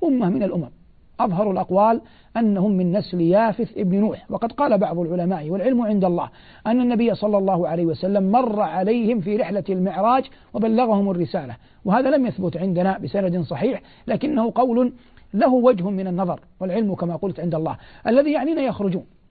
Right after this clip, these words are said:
يفسدون في الأرض فسادا عظيم، ويكون المؤمنون قد فروا تحرزوا في جبل الطور، فورد أنهم يرمون النشاب السهام إلى السماء،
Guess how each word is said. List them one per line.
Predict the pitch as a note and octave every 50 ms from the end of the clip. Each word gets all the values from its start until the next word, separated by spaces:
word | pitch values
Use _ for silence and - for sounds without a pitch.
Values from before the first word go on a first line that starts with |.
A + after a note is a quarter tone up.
| _ _ _ - _ _ _
يفسدون | G#3 A3+ F3 - - A3+ G3+ C#4 C#4+ B3 G3+ F#3+
في | C#3+ F#3
الأرض | F#3 - - A#3 G#3+ E3+
فسادا | - - F#3 - - G#3 G#3 G#3 F#3 F3 F#3 F3+ D3+
عظيم، | E3+ E3+ G3+ G#3+ - - - - - - - - - - - - _ - - - - _ - - - - -
ويكون | E3+ G3+ G#3+ A3 A3 - - _ _ _ _ - - _ _ - G3 F3+ - A#3+ A#3
المؤمنون | G#3+ G3+ G#3 F#3 F3+ G3 G3
قد | F3+ - E3+ D3+
فروا | C#3 F3 F#3+ F3+ F#3 B3 D4 - - - _
تحرزوا | - C3 - G3+ G3 F#3+ F#3 D#3+ D#3 D#3+
في | C#3 D#3+
جبل | D3+ F3 D#3+ D#3 D#3+
الطور، | D#3 D#3 - F#3 A3+ C#4+ - - _ - - - - - - - _ - - - -
فورد | - G3+ A3 B3+ C4 - - A3 C4 D4+ D4+ C4 A3
أنهم | B3+ - A#3 A3+ G#3 G#3 F#3+ A3+ A#3 G#3+
يرمون | G#3 G3 F#3 G#3+ B3+ A#3+
النشاب | A3 G#3 G3+ G3 D#3+ - - - A#3 F#3 D3+
السهام | E3 E3 D#3 - - - D3+ G#3 A#3+ A#3+ A3+
إلى | F#3+
السماء، | E3 - - E3+ D#3 D3+ -